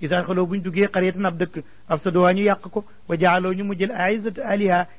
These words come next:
ñi gënoon a tedd ci dëkk ba adillatan ñi di way torox, wa kazaalika yaf'aluun." Noonu rek la ñuy def. Wa innii man nag mursilatun aji yónni laa ilayhim ci ñoom, bi hadiyatin ci benn cadeau, mu dig may, fa nazratun maa ngi mu ñëndiku nag, bi ma yarji'u lan lay delloo si,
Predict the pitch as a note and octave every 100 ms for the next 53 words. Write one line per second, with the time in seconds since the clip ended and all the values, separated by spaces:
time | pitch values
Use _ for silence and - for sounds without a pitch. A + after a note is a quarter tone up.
0 | - E3 D#3 F3+ F#3 E3+ F#3 F#3 F3+ F#3+
1 | G3 F3 - E3+ F#3+ G3 F3+ D#3 - -
2 | E3 F3+ G3+ G3+ F3+ - - - F3+ F3
3 | F3+ A#3+ F#3+ F#3+ E3 D3 D3+ C#3+ A2 -
4 | - E3 F#3+ G#3+ F#3+ F3+ D#3 C#3 - -
5 | - D#3 F3+ F#3+ G3 G3+ G3+ - - -
6 | E3+ F3 F3 E3+ F#3 F3+ G3+ G3+ G3+ G3+
7 | F#3 F#3 F#3 F3 C3+ - - D3 F3 E3
8 | F#3 F#3 F#3 F#3+ G3 G3 F#3+ F3+ D#3 -
9 | - - F3+ G3 G3+ F3 C3+ - - E3+
10 | F3 E3 F3+ F#3+ G3+ F#3+ G3 G#3 - -
11 | - F#3+ G3 G3 G3+ A3 - - - F3+
12 | F#3 F3+ E3+ F#3+ G3+ - - E3+ F#3 G3
13 | F3+ F#3+ F3+ F3+ D3